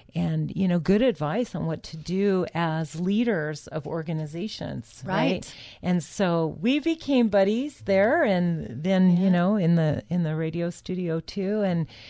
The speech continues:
Speaker 1: now you're branching out into all kinds of ministry, and you've been a supporter of Cloud and Fire, and
Speaker 2: Yes.
Speaker 1: uh,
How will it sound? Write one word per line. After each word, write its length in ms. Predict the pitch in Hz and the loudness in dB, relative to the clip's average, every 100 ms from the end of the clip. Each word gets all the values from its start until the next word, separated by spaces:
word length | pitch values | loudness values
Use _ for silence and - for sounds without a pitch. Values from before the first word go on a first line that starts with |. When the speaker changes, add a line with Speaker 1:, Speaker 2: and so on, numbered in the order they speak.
| - - | -20 -8
Speaker 1:
now 360 | 170 180 170 170 | 0 0 0 -2
you're 400 | - 180 190 202 | -2 2 4 4
branching 500 | 170 190 180 - 175 | 6 6 4 2 2
out 160 | 170 | 2
into 180 | 170 165 | 0 -2
all 160 | 143 160 | -2 -6
kinds 320 | - 175 160 | -4 -4 -2
of 80 | 165 | -2
ministry, 640 | 151 165 190 - 208 214 190 | -2 -2 -6 -6 -4 -2 0
and 140 | 165 | 0
you've 160 | 175 160 | -2 -2
been 120 | 165 | -2
a 80 | 156 | -4
supporter 580 | - - 180 165 180 | -6 -8 -6 -4 -2
of 200 | 165 139 | -2 -4
Cloud 300 | - 180 147 | -8 -6 -4
and 140 | 147 156 | -4 -6
Fire, 600 | - 175 196 226 220 208 | -4 -2 0 0 0 0
and 300 | 151 151 175 | 0 -2 -4
Speaker 2:
Yes. 440 | 170 180 196 185 - | -8 -8 -10 -10 -6
Speaker 1:
uh, 300 | 175 156 151 | -2 -2 -2